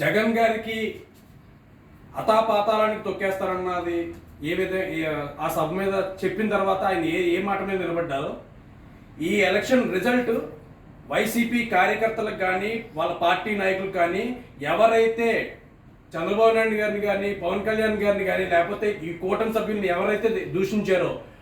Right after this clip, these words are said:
వాళ్ళందరికీ కూడా అతాపాతాళం అన్న స్పెల్లింగ్ రాయించారు ఇవాళ పవన్ కళ్యాణ్ గారు.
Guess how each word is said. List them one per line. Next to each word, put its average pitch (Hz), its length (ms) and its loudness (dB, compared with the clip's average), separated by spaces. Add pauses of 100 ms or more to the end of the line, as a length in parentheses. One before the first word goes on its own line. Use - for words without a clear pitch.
(140)
వాళ్ళందరికీ 214 1040 2
కూడా 220 280 4 (500)
అతాపాతాళం 240 880 2
అన్న 226 160 0
స్పెల్లింగ్ 311 600 4
రాయించారు 233 360 2
ఇవాళ 196 200 0
పవన్ 180 280 -4
కళ్యాణ్ 175 320 -2
గారు. - 140 -10